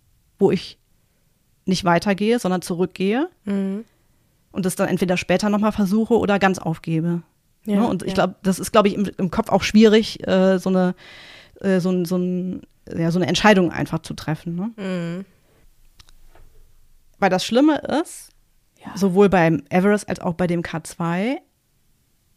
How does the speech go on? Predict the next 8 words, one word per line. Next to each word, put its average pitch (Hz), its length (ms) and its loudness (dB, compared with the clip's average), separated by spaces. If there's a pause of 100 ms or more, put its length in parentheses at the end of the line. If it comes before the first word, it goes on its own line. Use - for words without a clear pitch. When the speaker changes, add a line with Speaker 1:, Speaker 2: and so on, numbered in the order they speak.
(600)
Speaker 1:
liegen 202 300 -2
Leichen 180 580 0
auch 160 160 -4
auf 294 140 -4
Speaker 2:
Och, 277 40 -6
Speaker 1:
dem 170 160 0
Weg. 165 100 0
Speaker 2:
bitteschön. 190 880 -6